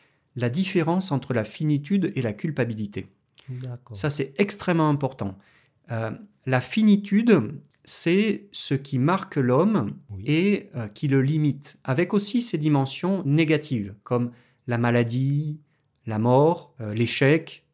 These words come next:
Speaker 1: Tout ça, c'est la finitude de l'homme, ce qui fait que la liberté humaine, c'est une liberté finie. Mais il faut distinguer ça de la culpabilité, c'est-à-dire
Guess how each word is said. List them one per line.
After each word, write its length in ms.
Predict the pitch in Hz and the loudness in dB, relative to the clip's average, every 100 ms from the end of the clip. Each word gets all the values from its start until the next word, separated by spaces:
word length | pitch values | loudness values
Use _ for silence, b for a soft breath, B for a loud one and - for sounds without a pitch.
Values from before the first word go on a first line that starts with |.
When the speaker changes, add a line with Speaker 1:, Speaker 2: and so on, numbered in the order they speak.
| _ - | _ -8
Speaker 1:
Tout 100 | 156 | -6
ça, 200 | - 208 | -2 -2
c'est 300 | 208 160 147 | -2 -2 0
la 140 | 131 | -2
finitude 540 | - - 170 151 143 117 | -2 -2 0 0 -4 0
de 80 | |
l'homme, 300 | 123 156 226 | 4 4 2
ce 100 | 202 | -2
qui 140 | - 151 | -4 -4
fait 180 | 190 190 | -2 -2
que 120 | 135 | 0
la 100 | 120 | 4
liberté 420 | 190 196 196 165 | 6 6 4 2
humaine, 320 | 147 170 208 | 4 4 2
c'est 140 | 202 139 | 0 0
une 80 | |
liberté 340 | 127 127 131 196 | 0 -2 -2 -4
finie. 420 | - 156 117 - - _ - | -2 0 0 -2 -14 _ -2
Mais 360 | 139 214 - - | 2 2 0 -4
il 80 | 139 | -6
faut 180 | - | -2
distinguer 580 | 113 202 - 202 170 139 | -2 -4 0 2 4 2
ça 240 | 135 175 190 | -2 -4 -2
de 100 | 127 | 0
la 160 | 107 101 _ _ _ | -2 -6 _ _ _
culpabilité, 720 | - 143 135 123 123 120 101 | -6 0 0 2 -2 -4 -6
c'est-à-dire 640 | - - 110 123 139 202 | -6 -10 -6 -4 -2 -2